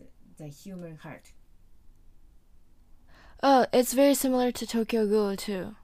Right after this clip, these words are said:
Speaker 1: そうそうそう、that's right.東京グールと同じかもしれない。東京グールみたいにちょっと、また、まだちょっと、あ、気持ちが残ってて。
Speaker 2: Mm. How does she turn into the demon, though?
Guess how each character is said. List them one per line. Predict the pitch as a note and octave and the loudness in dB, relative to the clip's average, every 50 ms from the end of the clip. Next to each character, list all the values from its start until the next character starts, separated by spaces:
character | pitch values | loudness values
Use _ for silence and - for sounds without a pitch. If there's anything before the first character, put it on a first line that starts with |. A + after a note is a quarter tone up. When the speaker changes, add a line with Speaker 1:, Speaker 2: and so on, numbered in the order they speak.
| _ - - _ | _ -20 -20 _
Speaker 1:
そ | - - D4+ D#4 F4+ D4+ | -10 -4 -4 -2 -2 -4
う | |
そ | C4 - B3+ B3+ | -4 -2 -2 -2
う | C4 | -2
そ | B3 - A3+ | -4 -8 -10
う、 | |
that's | F#3+ G#3+ B3+ C4 C4 B3+ | -8 -6 -8 -8 -8 -8
right. | A#3+ B3+ B3+ G#3+ D#3+ - - - | -8 -8 -8 -8 -10 -12 -14 -10
東 | - C#4+ D#4 D4 | -8 -8 -8 -6
京 | D#4 D#4 | -8 -10
グ | C4 A3 C#4 | -8 -8 -8
ー | D4+ | -8
ル | C#4 C4 | -8 -10
と | - F#3 F3+ | -10 -12 -12
同 | F3+ F#3+ | -12 -12
じ | F#3 G3+ | -12 -14
か | G#3 G3+ | -14 -16
も | F3 | -16
し | D#3+ D3+ | -16 -16
れ | D3+ D3+ | -16 -16
な | C#3+ - | -16 -18
い。 | - - - - - - - - _ - - - - - | -18 -20 -20 -20 -20 -20 -20 -20 _ -20 -20 -20 -20 -16
東 | - C#4+ C#4+ B3+ | -12 -12 -10 -10
京 | C#4 C#4 C4+ | -8 -10 -8
グ | B3 C#4 | -8 -10
ー | C#4 B3+ | -10 -8
ル | A3 | -10
み | G3+ F#3 | -10 -12
た | F3 - E3 D#3+ | -14 -16 -16 -16
い | D#3 | -14
に | E3 F3+ F3+ E3 D#3+ | -14 -14 -14 -14 -14
ち | - G3+ | -14 -14
ょ | |
っ | F#3 | -14
と、 | - - E3 E3 F3 - - - - - - - - | -14 -16 -14 -14 -14 -16 -16 -20 -20 -20 -20 -18 -16
ま | G#3 G3 | -16 -16
た、 | F#3+ F#3+ C#3 - - _ | -14 -16 -18 -20 -18 _
ま | G3 G#3 G3+ | -12 -12 -10
だ | F3+ E3+ | -10 -12
ち | E3 - | -14 -14
ょ | G3+ | -16
っ | G3 | -14
と、 | - D#3+ - - - - - - | -16 -18 -18 -18 -20 -20 -20 -20
あ、 | - - C#3 - - - - - - - - | -20 -20 -18 -18 -20 -20 -20 -20 -20 -20 -20
気 | - - G#3+ | -12 -6 -6
持 | G#3 G#3 | -6 -6
ち | G#3 G#3 | -6 -10
が | F#3+ | -12
残 | F3+ E3+ E3+ - G#3+ | -12 -12 -12 -12 -14
っ | - - | -14 -14
て | - D3+ | -16 -18
て。 | D3 - F3 E3 - - D#3 - - - - | -16 -14 -14 -14 -14 -16 -18 -20 -18 -8 -4
Speaker 2:
Mm. | G#3+ G#3 G#3 G3+ G3+ G3 G3 G3 G3 G3+ G3+ - - - - | -4 -2 -2 -2 -2 -2 -4 -6 -8 -10 -12 -16 -20 -20 -18
How | - - B3 C4+ | -6 -2 0 2
does | C4+ C4+ | 2 2
she | B3 B3+ A#3+ | 0 0 -2
turn | - A#3 A3+ G#3+ | -2 0 0 0
into | G#3 G3+ G3+ G3+ - G#3 | 0 0 -2 -2 -4 -6
the | - F#3+ | -10 -8
demon, | - F#3+ F#3+ F#3 F3+ F3+ F3+ | -6 -6 -6 -6 -6 -8 -8
though? | F#3 F#3+ G3+ | -10 -10 -12